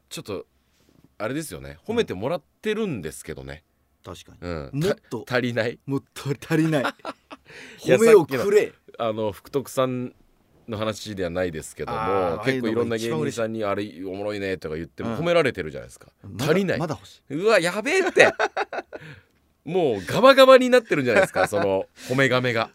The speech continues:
Speaker 2: 褒め亀。
Speaker 1: うん。
Speaker 2: うん、褒めの亀。
Speaker 1: 褒め亀。褒め、褒めだる？
Speaker 2: しかもめちゃくちゃ褒めますね、
Speaker 1: 褒め、
Speaker 2: 私。
Speaker 1: 褒め容器っていうか。
Speaker 2: 褒め容器ね。
Speaker 1: うん。
Speaker 2: 分かったから、そこは。
Speaker 1: 褒め袋？
Speaker 2: そこいらない。褒め袋みたいな。
Speaker 1: 褒めボックス？
Speaker 2: <laughs> いらないです。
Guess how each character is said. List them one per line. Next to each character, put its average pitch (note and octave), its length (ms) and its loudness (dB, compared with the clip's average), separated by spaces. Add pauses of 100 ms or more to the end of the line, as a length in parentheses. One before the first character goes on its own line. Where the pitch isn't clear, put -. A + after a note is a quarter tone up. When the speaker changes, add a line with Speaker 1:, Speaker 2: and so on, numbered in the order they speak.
Speaker 2:
褒 F#3+ 240 2
め A3+ 160 10
亀。 A3 400 10
Speaker 1:
う C3 80 2
ん。 B2+ 760 4
Speaker 2:
う - 20 -10
ん、 - 20 -14
褒 B2+ 160 -14
め C3 100 -6
の A#2+ 160 -6
亀。 A2 460 -8
Speaker 1:
褒 G2 80 -8
め G2 120 -2
亀。 E2+ 360 -6 (180)
褒 G#2 60 -6
め、 B2+ 140 0
褒 A#2+ 100 -10
め C#3+ 80 0
だ C3 100 2
る？ C#3+ 240 -4
Speaker 2:
し - 80 -16
か A3 80 -2
も D#3+ 60 2
め C3+ 180 0
ち F3 80 -6
ゃ C4+ 60 -2
く A3 80 -12
ち C4+ 60 -4
ゃ - 40 -6
褒 F3+ 100 -2
め E3+ 100 -2
ま D3 100 -6
す C3+ 60 -2
ね、 - 20 -2
Speaker 1:
褒 D3 40 0
め、 D#3+ 140 4
Speaker 2:
私。 G#2 140 -6
Speaker 1:
褒 D3+ 40 0
め D#3+ 160 4
容 D3+ 220 0
器 - 120 -20
っ - 40 -20
て - 160 -18
い - 40 -14
う - 20 -18
か。 - 120 -8
Speaker 2:
褒 D3 40 -2
め D#3 80 0
容 C#3 180 0
器 G#2+ 60 -16
ね。 A2 100 -6
Speaker 1:
う - 40 -4
ん。 - 20 -2
Speaker 2:
分 G#2+ 100 0
か G2+ 80 -2
っ F2 40 -6
た - 80 -8
か A2 80 -4
ら、 A2 40 -12
そ A2 80 -12
こ C#3+ 60 2
は。 F3+ 60 2
Speaker 1:
褒 - 20 8
め G#3+ 60 6
袋？ F3 340 -4
Speaker 2:
そ G3+ 120 0
こ G#3+ 140 2
い F3 80 6
ら F3+ 80 4
な C#3+ 140 4
い。 B2 60 -10 (320)
褒 - 120 -10
め D3+ 80 0
袋 C3 240 -2
み A2+ 60 -4
た G#2+ 60 -6
い - 20 -8
な。 - 60 0
Speaker 1:
褒 F#3 40 4
め G#3 80 6
ボ G3 120 2
ッ - 40 -6
ク - 140 -16
ス？ - 220 -12
Speaker 2:
<laughs> D3 440 2
い C3 100 0
ら A3+ 120 2
な D3 100 -2
い G#2 40 -14
で - 60 -20
す。 - 100 -20